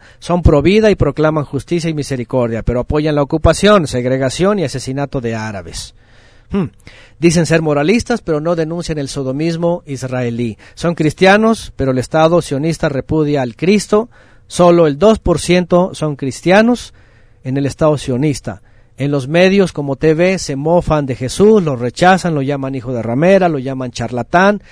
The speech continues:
El sionismo en general desde sus inicios son ateos, fingiendo, "Por sus frutos los conocerás".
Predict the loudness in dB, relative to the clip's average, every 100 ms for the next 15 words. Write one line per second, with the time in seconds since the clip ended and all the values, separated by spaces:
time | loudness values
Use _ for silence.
0 | -20 -12 -8 -4 -4 -2 -2 -4 -6 -4
1 | 0 2 2 0 -4 -6 -8 -4 -2 -2
2 | -4 -4 -6 0 2 4 0 -6 -10 -4
3 | 2 4 4 2 0 -12 _ _ _ -14
4 | -14 -12 -12 -8 -8 -4 -4 -2 0 0
5 | 2 4 4 2